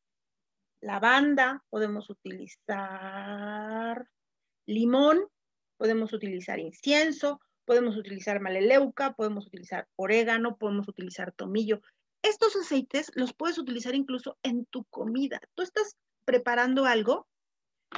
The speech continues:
y tú se lo puedes echar a tu, a tu comida. Em, ejemplo, eh, todos los sazonadores traen una cosa que se llama glutamato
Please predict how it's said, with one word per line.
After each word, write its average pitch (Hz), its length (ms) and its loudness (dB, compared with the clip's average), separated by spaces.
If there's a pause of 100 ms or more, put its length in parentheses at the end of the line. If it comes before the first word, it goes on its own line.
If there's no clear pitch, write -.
y 277 120 -2
tú 302 140 -4
se 330 140 2
lo 285 140 2
puedes 285 340 0
echar 226 500 -2 (360)
a 233 160 0
tu, 220 340 -6
a 208 100 -10
tu 214 140 -12
comida. 220 500 -4 (540)
Em, 262 540 4 (320)
ejemplo, 262 600 2 (1300)
eh, 220 420 -2 (1120)
todos 359 380 6
los 381 180 0
sazonadores 226 1160 0 (920)
traen 262 320 4
una 277 360 2
cosa 240 360 -2
que - 100 -16
se 214 120 -10
llama 214 260 -2
glutamato 214 920 -4